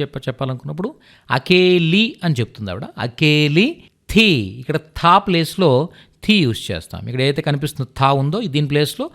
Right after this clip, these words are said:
థీ యూజ్ చేస్తాం. అర్థమైందా? అకేలా థా, అకేలి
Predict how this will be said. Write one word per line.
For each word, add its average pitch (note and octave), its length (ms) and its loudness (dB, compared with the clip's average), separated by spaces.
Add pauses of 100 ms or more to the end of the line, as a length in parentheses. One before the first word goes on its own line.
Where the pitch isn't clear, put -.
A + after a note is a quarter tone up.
(340)
థీ G#3+ 100 6
యూజ్ C3+ 360 0
చేస్తాం. E2+ 480 -12 (200)
అర్థమైందా? A#2+ 420 -2 (360)
అకేలా C#3 440 0
థా, D#3+ 440 0 (400)
అకేలి C#3+ 600 -2